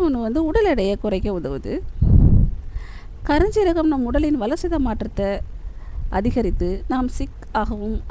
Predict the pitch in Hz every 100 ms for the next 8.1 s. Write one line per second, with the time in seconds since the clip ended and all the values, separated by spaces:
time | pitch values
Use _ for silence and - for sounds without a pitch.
0 | 196 311 311 254 214 247 240 165 117 349
1 | 233 156 117 107 - - - - - -
2 | - - - - - - - - - 254
3 | 240 370 427 392 359 330 311 294 302 285
4 | 277 196 254 320 320 302 269 262 233 226
5 | 214 208 196 196 196 175 165 151 170 -
6 | - - - - - - 247 349 466 339
7 | 247 240 226 262 202 202 220 190 170 139